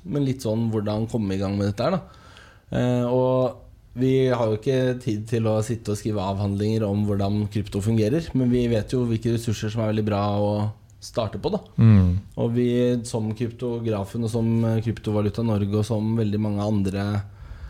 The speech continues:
Speaker 1: krypto, eh, ja, nyhetssider eller informasjonssider i Norge,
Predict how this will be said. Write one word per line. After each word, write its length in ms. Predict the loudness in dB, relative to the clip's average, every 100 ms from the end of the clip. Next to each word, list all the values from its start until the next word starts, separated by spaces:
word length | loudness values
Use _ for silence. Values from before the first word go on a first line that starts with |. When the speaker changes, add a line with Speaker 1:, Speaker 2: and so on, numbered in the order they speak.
| -16 -4
Speaker 1:
krypto, 840 | -2 -2 -4 -2 0 2 4 2 -2 -12 -20 -20 -20 -20 -20 -20 -10
eh, 360 | -6 -4 -2 -4 -6 -12 -6
ja, 200 | -4 -4 -4
nyhetssider 1080 | 0 2 4 2 0 -6 -10 -8 -8 -6 -4
eller 280 | -4 -2 -4
informasjonssider 1300 | -4 -4 -6 -6 -6 -4 -4 -4 -2 -2 0 0 0
i 60 | 2
Norge, 320 | 2 0